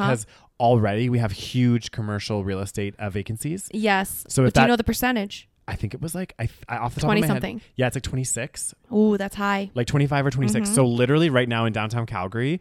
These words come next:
Speaker 1: of course, this is, like, staggered throughout the buildings. I don't think there's, like, one building that's just completely empty.
Speaker 2: Of course.
Speaker 1: But there might be. But they were saying, like, literally if we just kind of m-,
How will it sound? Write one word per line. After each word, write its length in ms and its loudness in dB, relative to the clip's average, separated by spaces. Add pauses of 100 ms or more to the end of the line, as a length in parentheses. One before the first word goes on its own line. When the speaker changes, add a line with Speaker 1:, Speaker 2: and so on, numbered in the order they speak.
(180)
Speaker 1:
of 100 0
course, 260 2
this 160 -4
is, 140 -2
like, 140 -2
staggered 460 0 (340)
throughout 300 -2
the 80 -6
buildings. 500 -4
I 80 -4
don't 100 2
think 120 -2
there's, 120 -2
like, 120 -2
one 240 0
building 180 2
that's 140 -4
just 140 -8
completely 400 -8
empty. 360 -10
Speaker 2:
Of 140 2
course. 340 -2
Speaker 1:
But 80 2
there 100 6
might 200 0
be. 260 -8 (220)
But 140 0
they 120 4
were 100 2
saying, 320 2
like, 180 -2
literally 460 6
if 140 0
we 140 2 (120)
just 220 -2
kind 180 -2
of 60 -2
m-, 180 -2